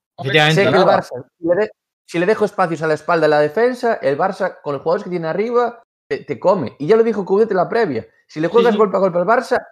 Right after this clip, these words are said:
Speaker 2: y más hoy que no tienes a tus jugadores clave, y para mí uno clave es Tapia,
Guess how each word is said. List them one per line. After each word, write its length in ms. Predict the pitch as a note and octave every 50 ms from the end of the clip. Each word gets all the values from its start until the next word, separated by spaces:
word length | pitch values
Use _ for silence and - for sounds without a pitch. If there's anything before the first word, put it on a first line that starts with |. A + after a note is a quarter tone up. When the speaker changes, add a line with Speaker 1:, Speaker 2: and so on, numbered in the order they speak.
| _ D3+
Speaker 2:
y 80 | D#3
más 260 | F#3 A3+ A#3 G#3 -
hoy 160 | G3+ F3+ D#3+ -
que 140 | - D3+
no 120 | D#3 E3 C#3+
tienes 340 | D3+ E3+ D#3 C#3 A2+ - -
a 80 | A#2+
tus 100 | A#2 A#2
jugadores 320 | A2+ D3 D#3 G3 G#3+ G#3+ -
clave, 320 | - F3+ D#3 B2+ A#2 A2 -
y 60 | A#2
para 180 | G2+ C3 C3+ C#3+
mí 80 | F3
uno 180 | G3 G#3 G#3 -
clave 380 | - F3 D#3+ D3 A#2 G2+ G2+ - _ _ _ _ _
es 220 | _ - - - -
Tapia, 540 | - F#3+ G3+ G3+ A#3+ B3 B3 B3 B3 B3